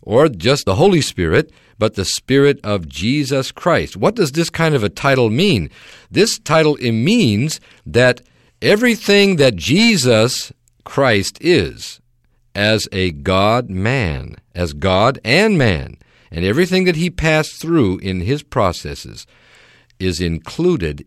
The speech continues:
in this Spirit. This Spirit of Jesus Christ includes the triune God, the man Jesus, all his experiences of human living, which were mainly experiences of suffering.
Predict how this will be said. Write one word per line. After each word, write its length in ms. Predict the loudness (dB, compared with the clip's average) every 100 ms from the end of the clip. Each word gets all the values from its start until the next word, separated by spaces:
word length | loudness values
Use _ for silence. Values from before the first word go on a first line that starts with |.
| -6
in 400 | -4 -2 -4 -6 -2
this 420 | 0 0 -6 -18 _ _
Spirit. 600 | -18 -12 -2 -2 -2 -6 _ _ _ _ _ _ _ -2
This 220 | 0 0
Spirit 280 | 2 2 4
of 120 | 2
Jesus 340 | 0 0 -2
Christ 340 | 0 2 2 0
includes 880 | -4 -4 -2 2 4 4 2 -4 -16 _ -10
the 120 | -10
triune 580 | -4 0 2 2 2 2
God, 520 | 4 4 2 0 -6 _ _ _
the 160 | -8 -4
man 420 | -2 0 0 0
Jesus, 640 | 0 -2 -2 -4 -6 -10 _ _ _ _ -4
all 320 | 2 4 4
his 200 | 2 -2
experiences 720 | -4 -4 0 0 0 -2 -4
of 140 | -4
human 400 | -4 -2 -2 0
living, 340 | 0 0 0 0
which 240 | -2 0
were 140 | -2 0
mainly 380 | 2 2 0
experiences 580 | -2 -2 -2 -2 -2 -4
of 120 | -6
suffering. 580 | -4 0 0 0 -4 -6